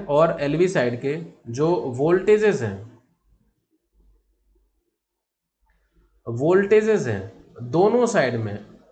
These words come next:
इधर भी different होगा और इधर भी different होगा, दोनों side different होगा। जो current है different है, different है,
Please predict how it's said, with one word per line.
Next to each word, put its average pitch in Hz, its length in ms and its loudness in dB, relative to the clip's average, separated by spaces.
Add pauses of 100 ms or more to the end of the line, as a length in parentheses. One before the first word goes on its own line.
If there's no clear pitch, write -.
(220)
इधर 165 260 2
भी 214 140 2
different 208 440 2
होगा 208 300 2 (460)
और 185 220 2
इधर 127 220 -4
भी 135 120 -2
different 135 380 -6
होगा, 120 300 -8 (380)
दोनों 180 280 2
side 190 220 0
different 180 340 -4
होगा। 156 280 -4 (400)
जो 190 180 2
current 202 480 2
है 117 140 -4 (1000)
different 151 560 -2
है, 196 440 -4
different 151 460 -6
है, 147 100 -6